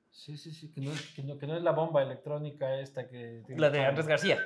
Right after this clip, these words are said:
Speaker 1: Señoras y señores, una semana más patética de este país.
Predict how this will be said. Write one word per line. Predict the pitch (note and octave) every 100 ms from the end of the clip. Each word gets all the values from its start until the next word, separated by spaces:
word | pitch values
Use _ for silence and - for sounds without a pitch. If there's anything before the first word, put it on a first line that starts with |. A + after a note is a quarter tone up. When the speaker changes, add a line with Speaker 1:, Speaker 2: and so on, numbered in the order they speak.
| C6+ C6+ G#5 G5+ G5 - G5+ _ - - - - - -
Speaker 1:
Señoras | - G#3+ - B3 A#3
y |
señores, | G#3 A3+ A3+ A3+ -
una | C4 B3 A#3+
semana | G#3+ A3 A3 G#3+
más | G#3+ G#3
patética | - F#3 G3+ F#3+ F#3+ F#3 F#3+
de | F#3+ F#3
este | F3+ F#3 F3+
país. | F3 G#3 F3+ E3+ -